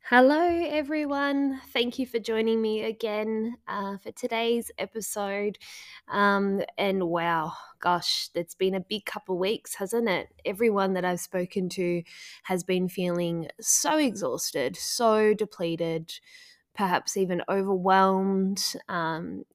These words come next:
and the range of emotions is so up and down. And you know what? That's really classic for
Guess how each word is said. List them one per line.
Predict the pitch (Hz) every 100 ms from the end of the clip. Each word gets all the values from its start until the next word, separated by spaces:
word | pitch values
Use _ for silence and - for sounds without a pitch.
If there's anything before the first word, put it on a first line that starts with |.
| _
and | 165 190
the | 185 180
range | 185 190 190
of | 175
emotions | 175 170 175 - 175 165 175
is | -
so | - 165 165
up | - -
and | 180 175
down. | 165 170 180 170
And | 185 180 170 - - - -
you | 214
know | 233
what? | 226 226 226
That's | 220 214
really | 220 220 233
classic | 240 - 180 - 196 -
for | - 180 180 180